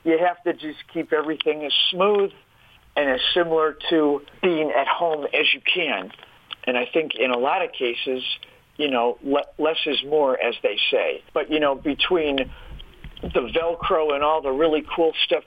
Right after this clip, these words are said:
that they have available, uh, to make traveling a great experience,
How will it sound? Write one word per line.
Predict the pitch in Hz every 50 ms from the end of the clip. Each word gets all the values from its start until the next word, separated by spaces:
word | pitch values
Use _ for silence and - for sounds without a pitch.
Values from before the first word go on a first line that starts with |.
| -
that | - 143 - -
they | 151 123 127 - 170
have | 185 208 208 180 143 - - -
available, | 131 120 - 127 123 123 123 123 123 - 131 131 127 127 127 - - - - - - _ -
uh, | 151 143 135 131 120 123 - - -
to | 165
make | 151 147 147 143 143 - - -
traveling | - - 165 143 139 143 131 139 139 139 131 127 123 120 117 - _ _ _ - -
a | 139
great | 123 - - 151 139 143 143 - -
experience, | 131 - - - - - 233 226 202 175 135 113 104 107 -